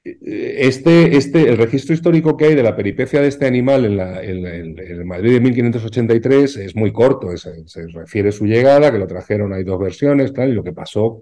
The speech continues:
que no vamos a hacer spoiler. Así que me daba además el lugar a la fabulación, a la, a la invención absoluta de todo lo previo, ¿no? De cómo era la vida de este animal, que está tranquilamente en su jungla, cómo ve llegar un galeón,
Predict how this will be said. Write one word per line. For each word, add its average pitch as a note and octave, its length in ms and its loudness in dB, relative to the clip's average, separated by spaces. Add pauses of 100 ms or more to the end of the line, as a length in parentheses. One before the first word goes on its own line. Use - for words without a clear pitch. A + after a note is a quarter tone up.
(120)
que F#2 120 -14
no F#2 80 -10
vamos F2+ 180 -10
a E2+ 60 -12
hacer E2 180 -16
spoiler. - 360 -20 (220)
Así - 360 -4
que C3 80 4
me C3+ 100 6
daba C#3 200 8
además C#3 360 6
el C3 140 4
lugar A2+ 320 2
a C#3 60 6
la B2 100 2
fabulación, C3+ 1000 4
a G2+ 120 -2
la, G2 380 -2
a F#2+ 40 -2
la G2 80 -2
invención F#2 420 0
absoluta B2 460 2
de A2+ 100 6
todo A2 220 4
lo F#2 160 0
previo, A2+ 420 2
¿no? A#2+ 180 -4
De G2+ 160 -4
cómo F#2 260 -6
era F#2+ 120 -2
la G2+ 140 2
vida G#2+ 240 2
de G#2 80 0
este G#2+ 180 -6
animal, B2+ 400 2
que - 100 -8
está F#2+ 200 -8
tranquilamente F#2 500 -8
en G2 80 -6
su G#2+ 180 -10
jungla, D3+ 440 0
cómo F#2+ 240 -8
ve F#2+ 120 -6
llegar F#2+ 300 -6
un F#2 380 -10
galeón, E3 680 4